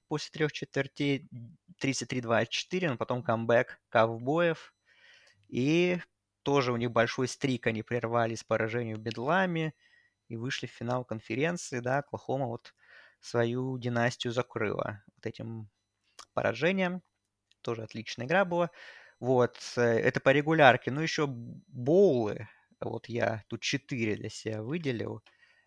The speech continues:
Первый вариант, м, может быть, для кого-то неожиданным, но для меня эта игра до сих пор перед моими глазами. Это первый день сезона боулов, Cure Bowl. Костел Каролайна, Северный Иллинойс, сорок семь сорок один. А, в одном из рейтингов боулов,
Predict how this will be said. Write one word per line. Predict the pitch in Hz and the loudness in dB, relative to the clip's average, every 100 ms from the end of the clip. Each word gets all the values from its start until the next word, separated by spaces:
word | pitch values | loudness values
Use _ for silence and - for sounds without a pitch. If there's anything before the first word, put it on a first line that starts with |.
| _ _ _ _ - | _ _ _ _ 4
Первый | 135 117 | 6 6
вариант, | 117 113 110 | 6 4 2
м, | 120 117 | -2 -2
может | 113 120 117 | 0 0 0
быть, | |
для | 113 | -4
кого-то | - 117 113 | -4 -6 -2
неожиданным, | 107 107 123 185 165 110 - 107 - | 2 2 2 0 0 0 -4 -8 -12
но | 117 120 | -8 -4
для | 120 | 0
меня | 120 127 | 2 2
эта | - 117 107 - | 0 -4 -6 -14
игра | 120 131 127 | 0 2 2
до | 117 | 0
сих | 143 - | -6 -4
пор | 120 107 - | -4 -4 -6
перед | 107 113 | -6 -4
моими | 113 117 113 | -6 -6 -6
глазами. | 110 113 139 160 131 | -4 -2 0 0 0
Это | 110 107 | -2 -2
первый | - 139 120 113 | 4 4 4 2
день | 117 113 | 0 0
сезона | 117 117 117 | -2 -4 -4
боулов, | 113 143 156 120 - - | 2 4 4 0 -2 -6
Cure | 117 120 113 | -2 -2 -2
Bowl. | 117 139 151 - _ _ _ _ _ - | 0 0 0 -6 _ _ _ _ _ -8
Костел | - 123 - 123 | 0 0 0 -2
Каролайна, | - 123 120 131 131 120 | 4 6 8 8 6 4
Северный | - 123 117 117 113 | -2 -2 -2 0 0
Иллинойс, | 117 117 139 147 113 - - _ - | 0 0 0 0 -2 -4 -14 _ -10
сорок | - 123 - | 0 2 2
семь | - 123 117 | 0 -2 0
сорок | 123 117 - | 0 2 2
один. | 113 127 156 160 - - - - _ _ | 0 2 0 -2 -8 -20 -20 -20 _ _
А, | 113 | 2
в | 113 | 6
одном | 117 135 156 139 | 6 6 2 4
из | 123 | 4
рейтингов | 147 160 143 123 120 117 | 4 4 2 0 -2 -2
боулов, | 117 147 156 139 120 - - | 0 4 4 6 4 2 -14